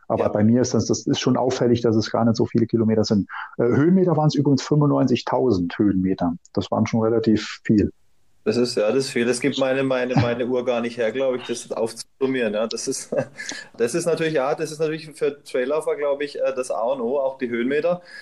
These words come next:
Speaker 2: Auch da möchte ich gerne später noch mal kurz zu sprechen kommen. Vielleicht eingangs, mein, als, als, als Trailläufer, als Ultraläufer, da muss man schon durchaus eine Portion Verrücktheit mitbringen, ja.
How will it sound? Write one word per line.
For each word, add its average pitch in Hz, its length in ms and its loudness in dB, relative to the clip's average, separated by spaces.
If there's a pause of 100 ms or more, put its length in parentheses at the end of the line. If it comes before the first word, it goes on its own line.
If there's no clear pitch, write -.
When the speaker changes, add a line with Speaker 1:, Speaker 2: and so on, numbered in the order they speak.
(100)
Speaker 2:
Auch 143 180 -2
da 139 180 -2
möchte 170 180 -4
ich 160 100 -14
gerne 147 160 -4
später 139 300 -4
noch 151 100 -4
mal 151 140 -4
kurz 151 180 -6
zu 143 100 -8
sprechen 120 380 -4
kommen. 190 380 -2 (220)
Vielleicht 147 380 -2
eingangs, 180 720 -4 (280)
mein, 139 180 0
als, 147 320 -2
als, 131 340 -2
als 127 260 -2
Trailläufer, 156 580 -2
als 135 160 -2
Ultraläufer, 147 680 -2
da 139 120 -2
muss 139 240 -4
man 151 100 -2
schon 147 520 -4
durchaus 143 440 -2
eine 143 80 -2
Portion 139 460 -2
Verrücktheit 127 760 -2
mitbringen, 120 540 -4
ja. 117 260 -2